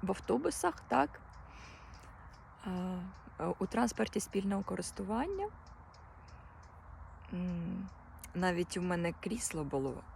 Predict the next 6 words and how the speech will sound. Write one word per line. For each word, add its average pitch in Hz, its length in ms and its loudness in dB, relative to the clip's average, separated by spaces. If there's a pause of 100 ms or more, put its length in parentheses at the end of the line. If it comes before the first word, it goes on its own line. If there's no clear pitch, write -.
(120)
і 165 80 0
я 165 100 0
працювала 160 560 0 (100)
полу-, 151 340 0 (560)
ле-, 185 300 4
лежачи. 185 600 4